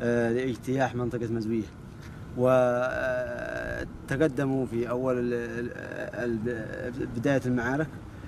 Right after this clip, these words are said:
حتى أنهم وصلوا إلى عمق ال-، ال-، عمق مزوية،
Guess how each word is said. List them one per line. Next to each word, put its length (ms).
حتى 340
أنهم 280
وصلوا 340
إلى 180
عمق 420
ال-، 140
ال-، 480
عمق 280
مزوية، 420